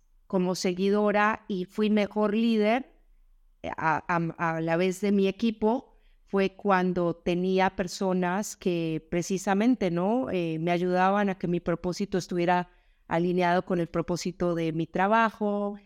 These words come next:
eh, eran incluyentes, eran respetuosos, su comunicación era, pues,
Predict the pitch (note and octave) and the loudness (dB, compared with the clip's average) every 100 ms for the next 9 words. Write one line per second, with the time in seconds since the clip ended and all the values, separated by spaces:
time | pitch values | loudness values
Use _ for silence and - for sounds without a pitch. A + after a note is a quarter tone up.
0 | _ - F3+ E3+ E3 D#3+ D#3+ D#3 - F3+ | _ -6 -2 0 -2 -2 -4 -4 -2 0
1 | F3+ F3 F3 F#3+ F#3+ G#3+ A3+ G#3+ G#3 G3 | 2 0 -2 -2 2 2 2 0 2 2
2 | F#3 F#3 E3+ E3+ F3 - F#3+ G#3 G#3 F#3+ | 0 -2 -4 -4 -4 -6 -2 0 0 0
3 | G3 F#3 F3+ F#3+ - F3 F3 E3+ E3+ D#3+ | 0 0 -2 -8 -4 -2 -2 -2 -4 -2
4 | F#3+ F3+ F3+ F3+ - F#3 E3+ E3+ F3 D#3 | -2 0 0 -2 -2 -2 0 -2 -4 -6
5 | - _ _ - E3 - | -14 _ _ -8 -8 -8